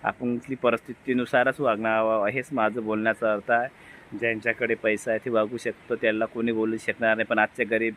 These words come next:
मुला मुलीला कोणी पण बोलू शकतो की, "बाबा तू कसा वागतो, कसे कपडे घालतो."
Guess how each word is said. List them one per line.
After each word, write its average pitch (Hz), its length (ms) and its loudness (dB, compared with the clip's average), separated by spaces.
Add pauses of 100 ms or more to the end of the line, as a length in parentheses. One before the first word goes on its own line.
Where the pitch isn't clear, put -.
मुला 110 340 2
मुलीला 110 320 -2
कोणी 120 280 -2
पण 151 200 0
बोलू 120 220 -4
शकतो 113 280 -6 (140)
की, 110 100 -6
"बाबा 113 260 -2
तू - 200 -12
कसा - 220 -6
वागतो, 107 300 -8 (100)
कसे - 120 -18
कपडे 113 220 -10
घालतो." 95 320 -12